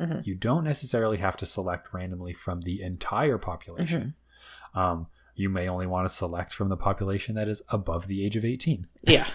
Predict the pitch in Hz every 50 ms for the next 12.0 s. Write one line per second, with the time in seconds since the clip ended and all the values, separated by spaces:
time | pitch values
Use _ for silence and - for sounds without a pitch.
0 | - - - 269 - - 277 - - - 247 113 113 113 113 113 113 113 113 110
1 | 117 - 107 104 110 113 117 113 - - 120 110 101 98 101 107 - - - -
2 | - - - - - - - - - 107 104 104 104 101 98 98 101 - - -
3 | - - - 107 104 104 101 101 101 - - - - - - - - _ _ _
4 | - - - - - 120 110 110 107 - 113 104 - - 107 101 101 104 - -
5 | 110 107 107 - - 92 92 92 92 90 90 - - _ _ _ _ _ _ _
6 | - 98 95 92 92 90 92 - - 101 101 95 - 104 92 85 - - - -
7 | 123 123 123 - - 123 113 - - 113 107 101 - 110 107 101 - - 107 104
8 | - - 110 101 92 90 87 - - _ _ _ _ - 143 127 - - - -
9 | - - - - - - - - 147 156 151 147 - - - _ _ _ _ _
10 | _ _ _ - - 101 98 95 92 90 - - - - - 151 156 151 135 127
11 | 120 110 104 - 107 95 - - 127 117 101 85 80 92 - 185 185 170 143